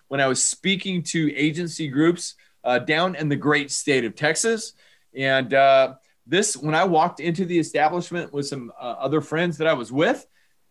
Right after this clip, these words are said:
right there on the counter, the entrance counter, big, beautiful entrance counter. And I looked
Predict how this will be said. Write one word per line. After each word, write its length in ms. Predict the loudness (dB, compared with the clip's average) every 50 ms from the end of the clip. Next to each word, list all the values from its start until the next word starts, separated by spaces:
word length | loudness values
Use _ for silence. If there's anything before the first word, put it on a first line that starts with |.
| _ _
right 260 | 0 0 0 0 0
there 160 | 2 2 4
on 140 | 4 2 2
the 60 | 0
counter, 540 | -2 -2 -2 0 0 0 -2 -2 -6 -8 -8
the 200 | -8 -10 -8 -8
entrance 400 | -6 -6 -4 -2 -2 -4 -4 -8
counter, 640 | -8 -4 -2 0 0 0 0 -2 -2 -2 -2 -4 -10 -18 _ _ _ _ 0
big, 400 | 4 6 6 6 4 2 -2 -10
beautiful 540 | -10 -6 0 2 2 2 2 0 -4 -4 -4
entrance 340 | -4 -6 -8 -12 -12 -14
counter. 360 | -12 -10 -8 -8 -8 -8 -10 -12
And 140 | -14 -14 -14
I 100 | -14 -12
looked 460 | -8 -2 0 0 0 0 -2 -10